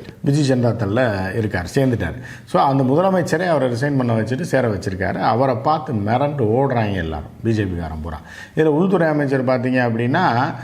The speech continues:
இங்க வந்து என்ன சொல்றாங்கன்னா, "தமிழர் தா-, தமிழ் தாய்க்கு பிறக்க நான் ஆசைப்படுறேன் அடுத்த ஜென்மத்திலன்னு" சொன்ன மோடி, அங்க போய் அங்க உள்ள கோயில் கஜானா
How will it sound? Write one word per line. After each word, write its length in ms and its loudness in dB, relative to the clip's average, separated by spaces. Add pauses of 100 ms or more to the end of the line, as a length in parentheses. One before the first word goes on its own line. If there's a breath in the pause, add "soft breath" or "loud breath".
(300 loud breath)
இங்க 440 2
வந்து 500 2
என்ன 180 0
சொல்றாங்கன்னா, 520 -2
"தமிழர் 480 0
தா-, 240 2
தமிழ் 340 0
தாய்க்கு 480 2
பிறக்க 320 0
நான் 200 2
ஆசைப்படுறேன் 340 0
அடுத்த 320 0
ஜென்மத்திலன்னு" 360 2
சொன்ன 220 0
மோடி, 640 2 (280 loud breath)
அங்க 300 2
போய் 640 2
அங்க 320 0
உள்ள 260 2
கோயில் 440 2
கஜானா 480 0